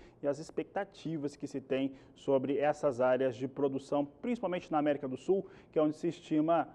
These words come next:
alguma quebra. Essa quebra estava sendo estimada entre doze milhões até quatorze milhões de toneladas, o que deixa o cenário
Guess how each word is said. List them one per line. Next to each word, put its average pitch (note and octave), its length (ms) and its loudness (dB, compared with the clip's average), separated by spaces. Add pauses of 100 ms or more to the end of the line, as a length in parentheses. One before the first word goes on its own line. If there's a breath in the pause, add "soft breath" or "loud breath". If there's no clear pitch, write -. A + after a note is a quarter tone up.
(100)
alguma D3+ 500 2
quebra. D3+ 600 6
Essa B2+ 200 2
quebra G3 280 2
estava A3 180 0
sendo G#3 140 -8
estimada D#3 420 -2
entre D#3 160 -6
doze D#3 500 4
milhões C#3 440 0
até D#3+ 180 -6
quatorze D#3+ 560 -4
milhões C#3 480 -2 (220 loud breath)
de D3 100 -4
toneladas, C#3+ 640 0
o C3 80 -6
que C#3 100 -14
deixa C3+ 300 -2
o A2+ 40 -10
cenário C#3 520 0